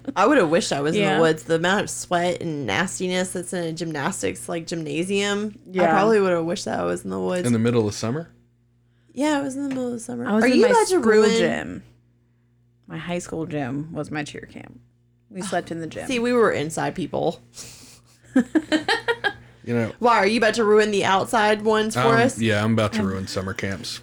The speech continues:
Speaker 1: I've been
Speaker 2: Oh.
Speaker 1: camping one time.
Speaker 3: for everybody.
Speaker 1: And it was for Tomorrow World when it was in Atlanta in, like, two thousand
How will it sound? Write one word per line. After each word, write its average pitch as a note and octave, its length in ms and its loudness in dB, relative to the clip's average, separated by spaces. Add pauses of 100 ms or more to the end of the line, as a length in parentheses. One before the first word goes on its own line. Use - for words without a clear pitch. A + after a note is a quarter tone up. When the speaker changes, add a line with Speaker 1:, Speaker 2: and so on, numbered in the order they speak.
Speaker 1:
I've A3+ 200 2
been B3+ 140 4
Speaker 2:
Oh. B3 40 0
Speaker 1:
camping A3+ 360 2
one F#3+ 320 0
time. D#3+ 460 -2
Speaker 3:
for - 180 -8
everybody. G2 420 -10 (1200)
Speaker 1:
And F#3+ 120 -2
it - 80 -4
was F#3 120 -4
for F3+ 120 -2
Tomorrow E3 440 -4
World D3 260 -2
when D#3+ 140 -4
it - 80 -6
was D#3+ 160 -4
in D#3+ 80 -4
Atlanta D3+ 520 -4
in, D3+ 140 -4
like, D3 360 -4 (420)
two - 180 -8
thousand D#3 800 -4